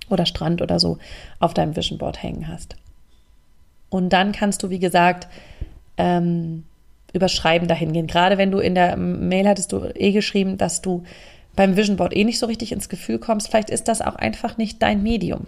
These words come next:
Also vielleicht bist du nicht so visuell, vielleicht bist du eher auditiv, vielleicht erzählst du dir das eher, vielleicht sprichst du es dir auf, vielleicht schreibst du es dir auf, ja, ähm,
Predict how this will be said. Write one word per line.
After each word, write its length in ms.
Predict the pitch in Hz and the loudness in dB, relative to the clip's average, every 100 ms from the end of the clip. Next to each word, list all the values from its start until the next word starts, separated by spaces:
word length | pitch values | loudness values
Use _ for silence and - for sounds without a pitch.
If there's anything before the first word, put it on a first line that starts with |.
| - | -4
Also 180 | 185 170 | -4 0
vielleicht 240 | 196 175 | -2 0
bist 240 | 226 220 233 | -2 0 -4
du 80 | |
nicht 240 | 220 220 - | -2 -4 -4
so 120 | 190 | 0
visuell, 480 | 180 175 - 208 294 | 0 0 0 0 0
vielleicht 220 | 196 175 | -4 -4
bist 200 | 202 - | -4 -6
du 20 | |
eher 260 | - 165 190 | -4 -4 -2
auditiv, 640 | 185 190 - 277 349 - - - - - - | -2 -2 0 2 2 0 -18 -18 -18 -16 -2
vielleicht 260 | 190 175 | 0 2
erzählst 560 | 175 - - 226 226 - | -2 0 4 4 2 -4
du 60 | |
dir 180 | 214 233 | 0 2
das 160 | 226 - | 2 -2
eher, 320 | - 233 233 | -2 0 -2
vielleicht 180 | - - | -4 -10
sprichst 320 | - 165 - | -6 -6 -6
du 40 | |
es 80 | 160 | -6
dir 160 | - - | -4 -2
auf, 260 | 196 214 214 | 2 0 0
vielleicht 240 | - - | -6 -6
schreibst 500 | - - 208 - - | -4 2 2 2 -4
du 60 | 277 | -6
es 120 | - | -4
dir 260 | 247 - 220 | -4 0 0
auf, 200 | 240 254 - | 0 -4 -4
ja, 260 | 170 202 - - - - - - - | -2 -2 -4 -16 -20 -18 -20 -12 2
ähm, 560 | 202 202 202 202 196 | 4 6 4 2 0